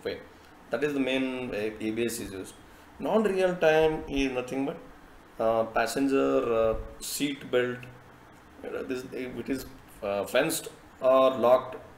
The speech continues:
it's not that much, uh, does not require, but it can intimate that to the, uh, to the passenger or to the driver.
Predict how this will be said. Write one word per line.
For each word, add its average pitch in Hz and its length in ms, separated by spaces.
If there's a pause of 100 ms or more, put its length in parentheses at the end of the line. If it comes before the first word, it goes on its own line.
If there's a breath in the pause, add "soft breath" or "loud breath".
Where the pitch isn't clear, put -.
it's - 220
not 127 380
that 110 200
much, 123 220
uh, 104 120
does 107 260
not 120 200
require, 143 320
but 180 140
it 156 160
can 180 180
intimate 160 540
that 90 160 (840 loud breath)
to 143 60
the, 127 140
uh, 113 400 (140)
to - 80
the 127 160
passenger 113 440
or 113 220
to 110 60
the 110 100
driver. 98 340